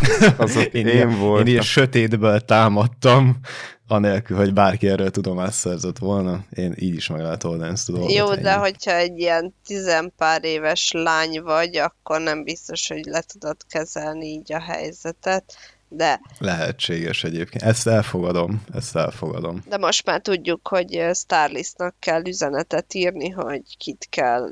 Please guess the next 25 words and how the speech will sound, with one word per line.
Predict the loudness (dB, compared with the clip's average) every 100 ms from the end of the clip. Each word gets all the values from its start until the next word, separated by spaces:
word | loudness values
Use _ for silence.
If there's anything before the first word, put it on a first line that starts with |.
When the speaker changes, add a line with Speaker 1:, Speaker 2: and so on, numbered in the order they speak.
| -12
Speaker 3:
szétoltani | -14 -6 -6 -6 -8 -10 -10 -10 -8 -10
egy | -10 -12
másodperc | -10 -6 -6 -10 -12 -12 -12 -14 -12
alatt, | -10 -12 -16 -12
és | -8 -8
akkor | -10 -8 -4
Speaker 2:
Ez | -2
így | -2
Speaker 3:
minden | -4 -4
Speaker 2:
igaz. | -4 -6
Speaker 3:
rendbe | -8 -10
jön. | -12 -12 -14 -18 _ _
Speaker 1:
Hát, | -4 -2 -2 -12 -20 -14 -8
igen. | -8 -8 -10 -16 -20 _ _ _ -12
Speaker 2:
Ettől | -10 -6 -4
még | -2
kedves | -2 -2 -2 -4
ember | -4 -2 -2
vagyok | -2 -4 -4
egyébként. | -6 -8 -8 -10 -10 -16 -20 _ _ -20 -20 _
Speaker 3:
Aha. | -12 -6 -6 -8 -14 -20 _ -20 _ _ _
Speaker 1:
<laughs> | -4 2 6 6 6 6 4 4 2 0 -2 -6 -16 -20 -20 -20 -4
Jó. | 0
Speaker 3:
Ha | 2
nem | 2